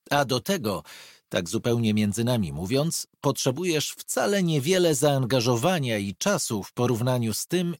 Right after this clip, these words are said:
ile do tej pory zmarnowałeś. Kilka gramów odpowiednio uformowanego metalu utworzy klucz. Gdy włożysz go do odpowiedniej dziurki od klucza,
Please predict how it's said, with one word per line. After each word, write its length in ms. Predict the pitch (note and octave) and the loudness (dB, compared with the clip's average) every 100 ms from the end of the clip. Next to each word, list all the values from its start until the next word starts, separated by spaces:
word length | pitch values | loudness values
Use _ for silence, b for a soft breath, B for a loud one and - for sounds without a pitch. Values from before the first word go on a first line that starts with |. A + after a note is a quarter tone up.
| _ | _
ile 380 | F#3 F#3+ F3+ D#3+ | -2 2 4 4
do 200 | A#2+ C#3 | 2 0
tej 300 | - A2+ G#2 | 2 -2 -2
pory 400 | - C3 A2+ G#2+ | 0 0 2 -2
zmarnowałeś. 1080 | - A2+ G2+ G2 F#2+ E2+ C#2+ B1+ - - - _ _ _ B B B B B B B | -2 -2 -2 -2 -4 -4 -8 -8 -10 -12 -14 _ _ _ B B B B B B B
Kilka 320 | - B3+ G#3+ | -4 2 2
gramów 360 | D3+ F#3+ G3 E3+ | 4 4 2 0
odpowiednio 640 | D#3 - B2 D#3+ D#3+ C#3 | -2 0 2 2 2 0
uformowanego 880 | A2+ - G#2 G#2+ F2 E2+ A2 G2+ D2+ | 0 -2 -2 -2 -4 -4 -4 -4 -6
metalu 600 | B1+ C2+ - F3 G#3 G3+ _ | -8 -8 -2 0 -2 -4 _
utworzy 640 | D3+ - A#2 A2 F#2+ A2+ A2 | -6 -4 -4 -4 -2 -2 -2
klucz. 720 | - A#2 - - - - - _ _ - | -2 -2 -2 -6 -12 -12 -14 _ _ -6
Gdy 380 | A#2 C3 C3 | 0 2 2
włożysz 560 | G#2+ C3 C3+ A2+ B2 G2 | 2 2 2 2 -2 -2
go 240 | F#2 A2+ | -2 -2
do 200 | G2+ G#2+ | 0 -2
odpowiedniej 760 | G2+ - A2 G2 A2 F#2+ A2 G2 | -2 -4 -6 -4 -4 -4 -2 -4
dziurki 500 | E2 C#3+ A#2+ - D2+ | -2 0 0 -4 -12
od 140 | C2+ - | -12 -12
klucza, 500 | E2 D#2 - A#2 | -12 -10 -4 -2